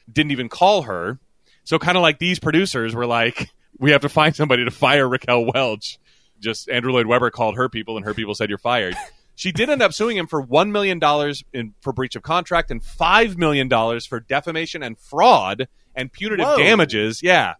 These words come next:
Speaker 1: So five million dollars for saying you can't sing. Then Andrew Lloyd Webber started speaking out, called it a P R,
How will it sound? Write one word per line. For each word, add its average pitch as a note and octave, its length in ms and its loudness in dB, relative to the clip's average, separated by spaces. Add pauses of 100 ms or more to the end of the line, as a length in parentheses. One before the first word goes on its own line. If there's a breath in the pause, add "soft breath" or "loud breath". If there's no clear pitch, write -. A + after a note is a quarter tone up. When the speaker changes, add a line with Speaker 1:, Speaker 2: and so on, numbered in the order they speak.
(120)
Speaker 1:
So D#3+ 160 -2
five F#3 400 0
million D#3+ 240 -2
dollars B2+ 240 0
for C#3 80 -10
saying C#3+ 280 -6
you B2+ 60 -10
can't D3 280 -8
sing. A#2 580 -2 (160)
Then A3+ 420 0
Andrew E3 240 -2
Lloyd D#3 200 0
Webber G#3 340 4
started A#2+ 580 -2
speaking A#2+ 380 -8
out, G#2 240 -6
called D3 220 -2
it C3 80 -8
a - 20 -8
P F3+ 260 -4
R, D#3+ 120 2